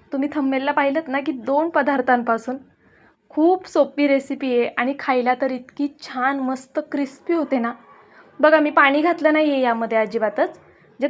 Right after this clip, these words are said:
थोडंसं पाणी होतं ना तांदळात खाली, त्या तेवढ्या पाण्यात वाटून घेतलं आहे हे. तुम्हाला मी दाखवते बघा टेक्स्चर. अशा पद्धतीने हवं आहे,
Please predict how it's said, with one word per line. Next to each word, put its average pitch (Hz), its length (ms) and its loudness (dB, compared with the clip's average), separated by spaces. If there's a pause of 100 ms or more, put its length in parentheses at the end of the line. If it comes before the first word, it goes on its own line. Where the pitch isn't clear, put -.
थोडंसं 311 340 6
पाणी 302 280 4
होतं 330 200 2
ना 269 140 0
तांदळात 233 440 2
खाली, 269 240 -4 (380)
त्या 285 120 6
तेवढ्या 277 320 2
पाण्यात 262 400 0 (300)
वाटून 247 380 4
घेतलं 269 260 -2
आहे 220 100 0
हे. 254 180 -4 (2500)
तुम्हाला 254 220 2
मी 254 100 0
दाखवते 247 360 2
बघा 226 200 0 (160)
टेक्स्चर. 254 360 -6 (260)
अशा 240 260 -2
पद्धतीने 262 520 2
हवं 247 180 2
आहे, 208 60 0